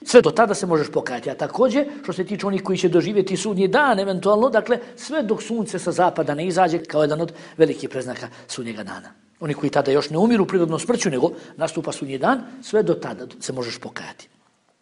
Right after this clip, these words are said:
Ali ovo je, nažalost, govor koji ljudima, e, pa dobro, znači sve dok, dok ne umrem, dok pred smrt, e, pa dobro, muka je što ti ne znaš,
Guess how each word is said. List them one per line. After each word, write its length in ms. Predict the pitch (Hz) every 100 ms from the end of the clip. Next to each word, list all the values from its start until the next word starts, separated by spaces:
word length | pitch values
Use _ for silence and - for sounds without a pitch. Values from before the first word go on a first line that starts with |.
| _ _ - -
Ali 180 | - 156
ovo 200 | 165 170
je, 60 | 151
nažalost, 540 | 156 156 160 156 - - -
govor 380 | 143 156 160 156
koji 260 | 156 156 170 175
ljudima, 320 | 170 165 151
e, 140 | 113 -
pa 100 | -
dobro, 260 | 117 135 120
znači 220 | 117 -
sve 140 | - 220
dok, 100 | 208
dok 300 | 214 165 170
ne 80 | 214
umrem, 400 | 349 160 - - - -
dok 180 | - -
pred 120 | 240
smrt, 280 | 285 - -
e, 60 | -
pa 100 | -
dobro, 400 | - 180 - - - - _
muka 200 | 120 -
je 60 | 127
što 120 | -
ti 120 | -
ne 160 | 98 135
znaš, 280 | 190 156